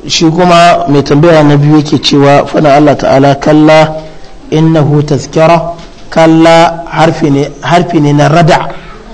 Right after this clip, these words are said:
tsawatawa. Ana tsawata musu da cewar su sani, fa innahu, lalle shi Alƙur'ani, tazkira, gargaɗi ne, wa'azi ne, faɗakarwa ne. Yasa aka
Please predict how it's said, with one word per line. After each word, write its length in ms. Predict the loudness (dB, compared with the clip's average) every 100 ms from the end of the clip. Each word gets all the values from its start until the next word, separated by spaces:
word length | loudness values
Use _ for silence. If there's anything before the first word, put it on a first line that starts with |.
| -20 -18
tsawatawa. 880 | -8 0 2 2 2 0 0 -2 -8 -16 -20 -20 -20 -2
Ana 280 | 0 2 2
tsawata 640 | 0 2 4 2 2 0
musu 260 | 0 -2 -4
da 80 | -6
cewar 440 | -4 -4 -2 -6 -12 -14
su 160 | -8 -2
sani, 300 | 0 0 0
fa 140 | -2 -2
innahu, 500 | 0 2 2 -2 -6 -10 -18 -20 -4
lalle 360 | 0 2 4 2
shi 320 | 2 0 0
Alƙur'ani, 840 | 0 -2 0 -2 0 0 2 2 -2 -6 -16 -16 -4
tazkira, 840 | 0 0 -2 0 2 2 -2 -10 -6
gargaɗi 540 | -2 -2 -2 -2 -2
ne, 80 | 0
wa'azi 440 | 2 2 0 0 -2
ne, 120 | -2
faɗakarwa 540 | -4 -4 -2 -2 -2
ne. 100 | -4 -10 -18 -20 -20 -20 -20 -20 -20 -18 -14 -8
Yasa 240 | -2 0
aka 120 | 0